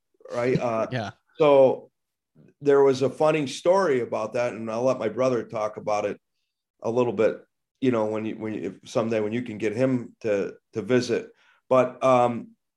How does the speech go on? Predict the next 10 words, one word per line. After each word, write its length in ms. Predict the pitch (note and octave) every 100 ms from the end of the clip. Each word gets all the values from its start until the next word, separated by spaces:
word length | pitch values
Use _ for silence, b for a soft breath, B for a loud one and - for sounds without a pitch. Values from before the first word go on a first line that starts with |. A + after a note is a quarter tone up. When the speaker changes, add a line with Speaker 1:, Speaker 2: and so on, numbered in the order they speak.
| _ _ _ _ _ _ _ _ _ -
Speaker 1:
he 160 | G3+
was, 420 | G#3 D#3+ - - _ _ _
he 140 | E3+ G3
was 160 | F3
back 340 | B2+ D#3+ D#3+ D#3+
and 140 | B2+
forth 340 | D3+ D3 C#3+ C3
with, 320 | C3 B2 A#2+
um, 500 | A2 A2 G#2 G2+ G2 _ _ _ _ _ _ _ _ _ _ _ _ _
Pitt 360 | D3 C#3+ -